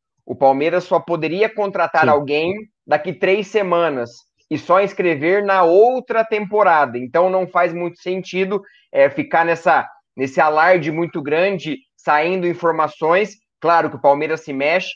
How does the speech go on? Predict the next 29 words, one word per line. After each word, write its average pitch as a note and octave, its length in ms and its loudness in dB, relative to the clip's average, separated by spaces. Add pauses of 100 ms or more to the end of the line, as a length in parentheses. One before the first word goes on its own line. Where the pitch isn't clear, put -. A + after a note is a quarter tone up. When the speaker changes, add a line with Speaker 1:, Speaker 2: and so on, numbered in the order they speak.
(280)
Speaker 1:
a B2+ 100 -2
gente, D3+ 580 -6 (140)
é, B2 380 0 (100)
ouve E3 380 4
algumas D#3 400 0
conversas, D3 840 0 (240)
algumas D3+ 420 -4
pessoas, C#3+ 540 0
alguns C#3 380 -2
amigos D3 420 -4
que C3+ 140 -10
falam D#3 340 0 (340)
que D3 80 -4
o D#3 40 6
Abel D#3 320 2
sim G3 400 -6 (240)
entregou D3+ 480 0
alguns D#3 420 0
nomes D#3 400 0
à D3+ 60 2
diretoria, C#3+ 720 -2 (260)
porque C#3+ 220 -4
ele E3 140 0
pediu E3 360 -4
quatro F#3 380 0
jogadores D#3 480 0
lá C#3 100 0
atrás, D3+ 360 -2
mas D3 180 -4